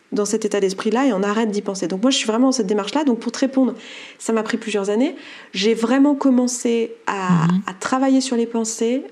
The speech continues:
Speaker 1: euh, en deux mille seize.
Speaker 2: Hmm.
Speaker 1: Je le, je le sais juste parce que j'étais en voyage à ce moment-là, donc je sais que c'était en deux mille seize, parce que c'est comme ça que je suis tombée sur le podcast de,
Speaker 2: Oui,
Speaker 1: de Brooke
Speaker 2: oui.
Speaker 1: Castillo. Donc c'était à ce moment-là où j'ai eu des, des déclics. Brooke Castillo qui après a été ma, la personne qui m'a formée au coaching.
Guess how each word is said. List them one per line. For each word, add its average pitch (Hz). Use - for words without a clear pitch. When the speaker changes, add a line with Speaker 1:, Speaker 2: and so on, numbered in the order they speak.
Speaker 1:
euh, 196
en 202
deux 214
mille 220
seize. 240
Speaker 2:
Hmm. 214
Speaker 1:
Je 170
le, 220
je 196
le 214
sais 240
juste 214
parce -
que 202
j'étais 185
en 170
voyage 202
à -
ce 185
moment-là, 185
donc 175
je 180
sais 220
que -
c'était -
en 247
deux 220
mille 214
seize, 285
parce -
que 208
c'est 196
comme 208
ça 240
que 226
je 240
suis -
tombée 208
sur 220
le 190
podcast 196
de, 165
Speaker 2:
Oui, 185
Speaker 1:
de 208
Brooke 202
Speaker 2:
oui. 180
Speaker 1:
Castillo. 196
Donc 190
c'était 214
à 269
ce 262
moment-là 208
où 226
j'ai 196
eu 190
des, 196
des 196
déclics. 196
Brooke 202
Castillo 220
qui 202
après 190
a 196
été 190
ma, 180
la 185
personne 196
qui 220
m'a 185
formée 202
au 196
coaching. 202